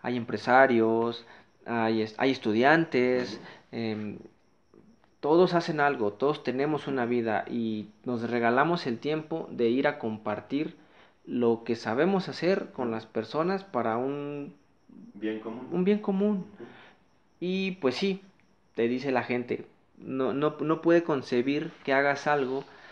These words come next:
Speaker 1: sin obtener una ganancia de por medio.
Speaker 2: Ujú.
Speaker 1: Entonces eso, pues, lo lleva, "Ah, es que vienen con Arne, eh, les paga Miguel Hidalgo". Y dices,
Speaker 2: La torta y el frutzi, ¿no?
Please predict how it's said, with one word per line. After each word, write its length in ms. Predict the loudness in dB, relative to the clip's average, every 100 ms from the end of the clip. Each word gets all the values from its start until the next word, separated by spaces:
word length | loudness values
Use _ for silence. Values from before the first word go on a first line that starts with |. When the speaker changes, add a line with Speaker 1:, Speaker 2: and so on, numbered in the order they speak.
| -20 _ _
Speaker 1:
sin 800 | -18 -8 -4 -4 -4 -4 -4 -4
obtener 460 | -4 -4 -2 0 0
una 200 | -2 -2
ganancia 440 | -2 -4 -4 -6
de 60 | -4
por 180 | -4 -4
medio. 280 | -6 -8 -18 _ _ _ -20 -20 -14
Speaker 2:
Ujú. 80 |
Speaker 1:
Entonces 420 | -6 -4 -4 -6 0
eso, 420 | 2 4 2 2
pues, 160 | 2 2
lo 100 | 2
lleva, 380 | 4 6 6 4
"Ah, 200 | 0 2 -2
es 120 | 2
que 140 | 4
vienen 320 | 4 4 2
con 220 | 2 2 6
Arne, 420 | 4 4 -2 -6 -14 -20 -20 _
eh, 200 | -6 -4
les 400 | -2 2 6 4
paga 320 | 4 2 4 2
Miguel 320 | 2 0 -2
Hidalgo". 280 | -4 -6 -12 -8
Y 80 | -4
dices, 400 | -4 -6 -8 -10 -18 -20 -20 _ _
Speaker 2:
La 160 | -6 -4
torta 300 | -4 -4 -6
y 80 | -8
el 80 | -10
frutzi, 360 | -16 -20 -16
¿no? 120 | -16